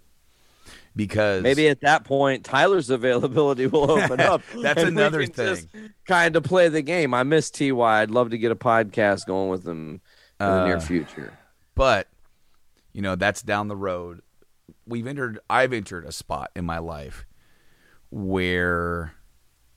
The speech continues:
Speaker 1: it's become an even bigger priority to say no to doing stuff just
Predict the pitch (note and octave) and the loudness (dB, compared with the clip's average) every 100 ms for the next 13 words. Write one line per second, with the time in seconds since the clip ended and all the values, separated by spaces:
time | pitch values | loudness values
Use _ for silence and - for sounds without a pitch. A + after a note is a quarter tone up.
0 | _ _ _ _ F#2 G2+ G#2+ G#2+ - G2 | _ _ _ _ -4 -4 -2 -4 0 -2
1 | F#2+ G2 F2+ E2+ F2 F#2 F#2 - G2 F2+ | 0 0 -2 -4 -4 -2 0 0 0 0
2 | F#2 F#2 D#2+ C2+ - _ _ _ _ _ | 2 2 0 -8 -16 _ _ _ _ _
3 | _ _ _ _ _ _ _ - - G#2+ | _ _ _ _ _ _ _ -6 0 2
4 | F#2+ F2 E2+ E2 E2+ - F2 - G#2 G2+ | 2 -2 -4 -6 -10 -10 -6 -2 0 0
5 | G2 F#2 F#2+ G2 G#2+ A2+ A#2+ A#2 G#2 F#2+ | 0 0 2 2 4 4 2 -2 -4 0
6 | G#2 G2 F#2+ - - E2+ C#2+ - - - | -2 0 -4 -6 -4 -6 -6 -10 -14 -18
7 | _ _ _ _ _ F2+ D#2+ G#2 F#2+ - | _ _ _ _ _ -10 0 0 2 -4